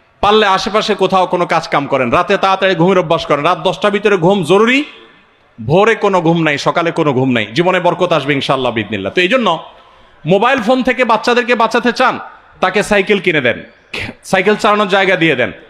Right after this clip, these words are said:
পারলে নিজে একটা বড় সাইকেল কিনেন, তার সাথে পাশাপাশি চালান। দিনে আধা ঘন্টা বাপ বেটা দুজন সাইক্লিং করেন, এক ঘন্টা আধা ঘন্টা জগিং করেন এবং সবাইকে সাথে নিয়ে করেন। আমি নিজে বেশ কিছুদিন এটা করে দেখেছি, বাচ্চাদের অন্য সমস্ত আসক্তিগুলো কমে আসে।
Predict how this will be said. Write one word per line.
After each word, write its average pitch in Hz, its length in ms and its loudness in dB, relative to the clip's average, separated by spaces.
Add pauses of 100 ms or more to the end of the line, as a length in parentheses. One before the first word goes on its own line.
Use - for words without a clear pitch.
পারলে 214 260 2
নিজে 214 220 2
একটা 220 220 0
বড় 220 180 2
সাইকেল 214 300 2
কিনেন, 196 260 -2
তার 190 140 -2
সাথে 220 240 -2
পাশাপাশি 214 540 0 (100)
চালান। 208 300 0 (320)
দিনে 196 160 0
আধা 202 240 2
ঘন্টা 226 520 0 (260)
বাপ 160 200 -2
বেটা 214 180 0
দুজন 214 340 0
সাইক্লিং 226 460 0
করেন, 202 260 0 (480)
এক 180 240 -2
ঘন্টা 220 280 2
আধা 202 200 2
ঘন্টা 226 240 2
জগিং 220 340 2
করেন 196 260 2 (100)
এবং 202 200 0
সবাইকে 220 380 0
সাথে 220 300 2
নিয়ে 247 160 2
করেন। 180 240 0 (720)
আমি 202 180 0
নিজে 208 340 0 (380)
বেশ 254 280 0
কিছুদিন 180 500 0 (140)
এটা 180 160 -2
করে 220 220 2
দেখেছি, 165 360 0
বাচ্চাদের 202 440 0 (120)
অন্য 185 220 0
সমস্ত 233 340 -2
আসক্তিগুলো 160 600 0
কমে 127 280 -2
আসে। 98 260 -6